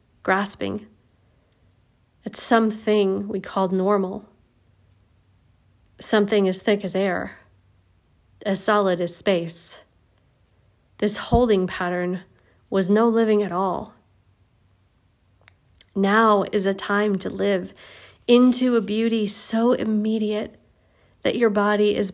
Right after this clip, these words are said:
pulled to it, irresistible. This is no time to fight, no time to march or pledge allegiance to anything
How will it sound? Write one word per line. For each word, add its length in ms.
pulled 640
to 240
it, 240
irresistible. 920
This 140
is 80
no 140
time 260
to 80
fight, 580
no 120
time 300
to 100
march 540
or 100
pledge 320
allegiance 480
to 120
anything 600